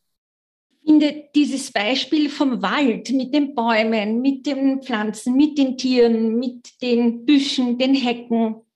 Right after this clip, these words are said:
dem Wasser ein ganz tolles Beispiel. Äh, wir haben eine Frage, ähm, ja, ob uns allen das schamanische Wissen zugänglich ist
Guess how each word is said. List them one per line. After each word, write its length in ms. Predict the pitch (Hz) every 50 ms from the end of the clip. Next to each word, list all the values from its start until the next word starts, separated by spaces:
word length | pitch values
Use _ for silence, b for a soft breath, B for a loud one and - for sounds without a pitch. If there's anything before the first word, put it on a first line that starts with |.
| _ -
dem 180 | 269 262 240 220
Wasser 540 | 214 214 214 214 - - 196 175 240 262 B B B B B B B B B B B -
ein 400 | 269 269 277 285 277 277 - - -
ganz 460 | 269 240 262 311 370 381 - - -
tolles 480 | - - 277 269 285 285 294 285 - -
Beispiel. 800 | - 233 220 254 320 311 - - - - 196 226 262 320 339 - B B B B B B B B B B -
Äh, 200 | 262 269 262 233 220 - -
wir 180 | 285 269 262
haben 200 | 294 277 269 - -
eine 240 | 214 240 285 330 370
Frage, 720 | - - 233 196 196 269 339 - - 190 196 247 330 339 B B B B B B B - -
ähm, 600 | 269 269 269 254 254 262 254 247 - - - _ _ _ _ -
ja, 280 | - 240 247 262 - -
ob 200 | 269 277 269 226
uns 220 | 302 294 269 285
allen 360 | - - 190 233 320 403 427 330
das 180 | 294 277 269
schamanische 680 | - 285 269 226 196 165 190 254 330 330 - - 262 214
Wissen 380 | 262 302 294 - - 277 - -
zugänglich 920 | - - 294 359 427 - - - 202 190 202 208 180 190 226 - - -
ist 320 | 233 277 359 349 - -